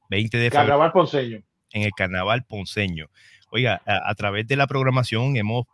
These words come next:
Speaker 1: eh, tratado de poner la, las redes sociales de Kryptonite Teixeira para que usted anote, para que usted esté pendiente, ¿no? Y, y, y sienta la libertad de escribirle en directo, eh, ya sea a su equipo de trabajo o a él, eh,
Speaker 2: Claro.
Speaker 1: cualquier duda.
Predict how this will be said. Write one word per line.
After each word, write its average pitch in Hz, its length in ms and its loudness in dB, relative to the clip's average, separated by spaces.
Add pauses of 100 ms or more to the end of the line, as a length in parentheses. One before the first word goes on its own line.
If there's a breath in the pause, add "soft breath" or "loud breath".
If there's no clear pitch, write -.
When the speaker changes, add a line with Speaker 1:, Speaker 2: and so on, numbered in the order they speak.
Speaker 1:
eh, 101 160 -4
tratado 104 500 0
de 107 80 0
poner 92 340 -4
la, 92 360 -2
las 85 260 -10
redes 101 200 -2
sociales 107 440 -4
de 92 120 -8
Kryptonite 101 520 -10
Teixeira 104 380 -2
para 82 180 -6
que - 120 -14
usted - 200 -6
anote, 113 480 -6 (480 soft breath)
para 85 180 -4
que - 120 -18
usted - 180 -8
esté 107 180 -4
pendiente, 120 720 0 (220)
¿no? 101 320 -4
Y, - 120 -4
y, 90 240 -12
y 92 40 -18
sienta 95 360 -4
la 123 120 2
libertad 123 400 -4
de 123 80 -8
escribirle 104 440 -10
en 117 100 -6
directo, 113 480 -8 (400 soft breath)
eh, 90 260 -4
ya 90 160 -6
sea 110 520 0
a 90 40 -4
su - 140 -8
equipo 101 320 -6
de 113 60 -2
trabajo 101 360 -2
o 110 140 -4
a 92 100 -4
él, 202 160 -8 (500 soft breath)
eh, 85 280 -8
Speaker 2:
Claro. 90 200 -8
Speaker 1:
cualquier 220 220 -4
duda. - 360 -20